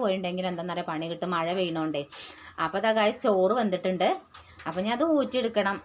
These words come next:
അപ്പോഴത്തേക്കിനും മോനിട്ടൻ ഇത് അടുക്കളയ്ക്ക് വന്നിട്ട് നല്ല എക്സസൈസ് ആണ് കേട്ടോ. ഓന്, ഓന് തോന്നുമ്പോഴൊക്കെയാണ് എക്സസൈസും കാര്യങ്ങളൊക്കെ. അപ്പൊ രാവിലെ എക്സസൈസ് ചെയ്യാൻ പറഞ്ഞാൽ കേൾക്കൂല.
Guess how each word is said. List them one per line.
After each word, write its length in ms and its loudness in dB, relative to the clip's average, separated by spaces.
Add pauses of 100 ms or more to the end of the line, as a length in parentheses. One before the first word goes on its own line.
അപ്പോഴത്തേക്കിനും 600 0
മോനിട്ടൻ 380 0
ഇത് 120 2
അടുക്കളയ്ക്ക് 480 0
വന്നിട്ട് 320 -2
നല്ല 180 0 (120)
എക്സസൈസ് 440 0
ആണ് 140 -2
കേട്ടോ. 180 -2
ഓന്, 140 -4 (420)
ഓന് 200 2
തോന്നുമ്പോഴൊക്കെയാണ് 720 4
എക്സസൈസും 440 -2
കാര്യങ്ങളൊക്കെ. 600 0 (500)
അപ്പൊ 160 -4 (200)
രാവിലെ 380 4
എക്സസൈസ് 280 -2
ചെയ്യാൻ 260 2
പറഞ്ഞാൽ 280 -2
കേൾക്കൂല. 420 -2